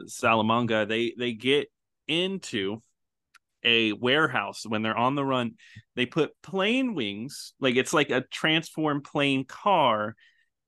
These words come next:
and they fly off in this plane car, and everybody's just, like, staring at them. And I was looking at this thing, I was like, "Are you kidding me?" They re-, this is, like, actually, like,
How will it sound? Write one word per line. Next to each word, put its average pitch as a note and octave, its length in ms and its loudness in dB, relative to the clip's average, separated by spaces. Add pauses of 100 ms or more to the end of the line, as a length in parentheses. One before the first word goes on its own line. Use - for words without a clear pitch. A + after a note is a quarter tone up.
(680)
and D3+ 280 2 (180)
they C#3 240 0
fly C#3 600 -4
off A#2+ 340 -4
in A2+ 200 -6
this G#2 180 -8
plane G2 480 -4
car, F#2 560 -2 (180)
and B2 200 4
everybody's C3 500 4
just, A#2 140 -4
like, A2 120 -2
staring G#2+ 320 0
at G2+ 100 -2
them. G#2+ 120 0
And A#2 60 0
I C3+ 100 4
was C3 120 2
looking A#2 280 -2
at G#2 120 -4
this G#2+ 160 -8
thing, G2 180 -2
I G2 40 -2
was G2 140 -6
like, F#2+ 220 -8
"Are G2 100 -4
you A2+ 180 -2
kidding F#2+ 520 -4
me?" F#2+ 300 -6
They A#2+ 260 4
re-, A2+ 340 2
this C3 320 2
is, A#2+ 120 -2
like, A#2 280 2
actually, G#2+ 500 -2
like, G2 240 -6